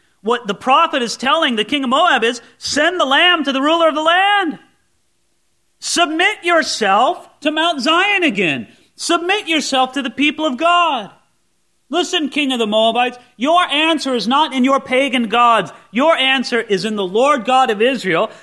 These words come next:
So submit yourself to the ruler of Israel. And then Isaiah paints a very powerful picture of the helpless, confused state of Moab under the hands of God's judgment. Look at verse two.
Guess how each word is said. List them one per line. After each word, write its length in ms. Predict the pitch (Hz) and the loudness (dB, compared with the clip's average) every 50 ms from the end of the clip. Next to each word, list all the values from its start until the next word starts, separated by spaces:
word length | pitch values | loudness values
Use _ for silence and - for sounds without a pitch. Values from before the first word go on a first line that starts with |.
| _ | _
So 160 | - - 262 - | -2 0 0 0
submit 580 | - - 277 269 214 233 240 330 381 370 359 | 0 -2 -2 0 0 2 2 2 0 0 -2
yourself 880 | 277 254 233 202 - - - 165 151 143 139 156 208 240 - - _ _ _ _ _ _ _ _ _ _ - | -2 0 0 0 -2 -4 -4 -2 -2 0 0 0 -2 -4 -8 -12 _ _ _ _ _ _ _ _ _ _ -4
to 120 | 214 226 | -2 0
the 80 | 208 196 | 0 0
ruler 580 | 190 226 277 330 339 330 294 214 180 156 143 | 0 2 2 2 2 2 2 2 2 2 2
of 280 | 135 - - 160 160 165 | 0 -2 -2 -4 -2 0
Israel. 580 | 165 160 147 120 147 147 135 120 110 101 92 - _ _ _ _ _ _ _ _ _ _ _ _ _ _ _ _ _ _ _ | 0 -2 -2 -2 -4 -4 -2 -2 -4 -6 -10 -16 _ _ _ _ _ _ _ _ _ _ _ _ _ _ _ _ _ _ _
And 80 | 147 175 | -8 -4
then 120 | 226 247 | -4 -2
Isaiah 340 | 247 233 202 165 226 226 208 | -2 -2 -2 -2 -2 -4 -4
paints 280 | 220 - 233 220 - - | -6 -6 -8 -8 -6 -4
a 40 | 185 | -2
very 180 | 226 226 202 | -2 -2 -2
powerful 680 | - - - - - 226 269 302 302 285 - - 202 165 | -2 -6 -12 -6 -2 0 2 2 2 2 0 -2 -4 -6
picture 480 | - 240 247 247 - - 156 123 107 - _ _ _ _ _ _ _ _ _ _ _ _ _ _ - | -4 -6 -6 -6 -8 -10 -10 -10 -10 -12 _ _ _ _ _ _ _ _ _ _ _ _ _ _ -12
of 80 | 170 | -6
the 120 | 180 202 - | -6 -6 -6
helpless, 680 | - - 226 269 269 - - 156 127 120 - - - _ _ _ _ _ _ | -2 0 0 0 0 -2 -6 -10 -10 -8 -10 -14 -16 _ _ _ _ _ _
confused 680 | - 240 226 202 - - 196 233 285 320 349 339 240 | -4 -2 -2 -2 -4 -4 -2 0 2 2 2 0 0
state 260 | - - 277 269 269 247 | -2 -2 0 0 0 0
of 80 | 208 | 0
Moab 400 | 202 226 247 247 226 190 180 175 | 0 2 2 4 4 2 2 0
under 140 | 208 214 208 | -2 -2 -2
the 100 | 202 185 | -2 -2
hands 280 | 185 208 214 214 202 185 | 0 0 -2 -2 -4 -4
of 100 | 165 143 | -4 -2
God's 280 | 190 196 185 160 131 | 0 0 0 0 -2
judgment. 400 | 143 170 175 170 156 156 131 123 - - _ _ - | -2 -2 -2 -2 -2 -4 -6 -8 -10 -18 _ _ -2
Look 140 | 277 269 | -2 -2
at 100 | 285 226 | -2 -2
verse 240 | 190 254 240 233 - | -2 -2 -2 -2 -4
two. 380 | - - 240 240 202 151 127 | -6 -4 -2 -2 0 -2 -4